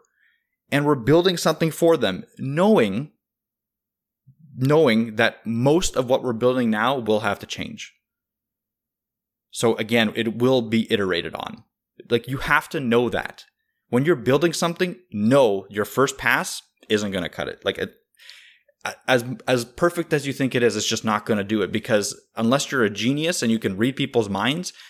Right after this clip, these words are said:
you're never gonna nail it on the first try. So you're gonna have to go get your first pass out as quickly as possible so that it's functional to what you think is functionality, and have that conversation with the people that are gonna be using it. Take that feedback, iterate,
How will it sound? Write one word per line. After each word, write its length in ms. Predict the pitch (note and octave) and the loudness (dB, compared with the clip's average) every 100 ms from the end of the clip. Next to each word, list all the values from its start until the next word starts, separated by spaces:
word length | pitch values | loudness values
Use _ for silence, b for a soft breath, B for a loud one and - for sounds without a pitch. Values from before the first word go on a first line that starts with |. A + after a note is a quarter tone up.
| B | B
you're 140 | A#2+ | 0
never 320 | A#2+ C3 C3+ | 2 2 2
gonna 200 | B2 A#2+ | 2 2
nail 300 | A2 A2 G#2 | 2 4 2
it 140 | G2 F#2+ | 0 -2
on 140 | G2+ | -4
the 60 | F#2+ | -4
first 280 | G2+ F#2+ - | -6 -8 -4
try. 240 | F#2+ D#2+ | -2 -2
So 160 | - G2+ | -4 -4
you're 120 | A2 | -2
gonna 160 | B2 | 0
have 220 | A2 B2 - | 0 0 -2
to 80 | |
go 380 | C3 A#2+ A2 G#2+ B B B | -2 2 2 2 B B B
get 200 | D3 F#3 | -4 -2
your 80 | G#3 | -4
first 340 | G3 E3 F3 - | -4 -2 -2 -2
pass 280 | C#3 C#3 - | 0 0 0
out 240 | C3 - | 0 0
as 120 | - | -4
quickly 360 | - D3 C#3+ F3 | -4 -6 -2 -2
as 100 | D#3+ | -2
possible 440 | - C3 - C3 | 0 -2 -2 -6
so 140 | B2 G#2+ | -4 -4
that 100 | G2 | -4
it's 100 | - | -6
functional 560 | - F3 - B2+ A2+ | -2 -2 -2 0 0
to 140 | A2 G#2+ | -2 -4
what 260 | G#2 G#2+ | -2 -2
you 120 | A#2 D3+ | -4 -8
think 280 | - E3 D3+ | -8 -4 -4
is 100 | - | -4
functionality, 720 | G#2 F#2+ G2+ E2+ D#2 - - b b b b b _ _ | -6 -6 -6 -4 -4 -6 -10 b b b b b _ _
and 340 | C3+ C#3 C3 - _ _ - | -4 -2 -2 -6 _ _ -16
have 380 | - C#3 D#3 E3+ | -6 2 2 2
that 180 | E3+ - | 0 0
conversation 720 | F3 D3+ - D#3 D#3+ C3 A2+ | -2 0 0 0 -2 -4 -2
with 200 | C3+ - | -2 -2
the 60 | |
people 340 | - C#3+ C3+ C#3+ | -6 -6 -2 0
that 120 | A2+ | 2
are 60 | A#2+ | 2
gonna 180 | B2+ C#3 | 0 -4
be 80 | |
using 300 | C#3+ G2+ G#2 | -6 -6 -4
it. 180 | A2+ C3 B B - | -4 -6 B B -6
Take 280 | - E3+ - | 0 0 0
that 180 | D#3+ | -4
feedback, 480 | - A2+ G2+ G#2 - _ | -4 -2 0 0 -2 _
iterate, 380 | E3 C#3 F2 | 0 0 0